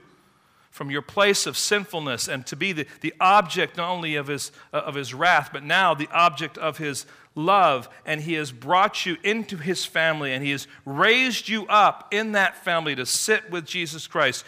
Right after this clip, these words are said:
You are his workmanship, created in Christ Jesus for good works. Let's finish by reading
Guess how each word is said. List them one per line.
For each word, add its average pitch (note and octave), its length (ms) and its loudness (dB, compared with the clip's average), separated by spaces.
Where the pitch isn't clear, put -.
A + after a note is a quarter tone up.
You A#3+ 380 0
are B3+ 320 6
his B3+ 520 0
workmanship, F#3 960 2
created C3+ 500 -10
in B2 80 -14
Christ A2 380 -12
Jesus G#2 560 -18
for - 160 -20
good G#2 220 -16
works. - 760 -20
Let's - 160 -14
finish A2+ 340 -12
by A2 100 -16
reading G2 420 -16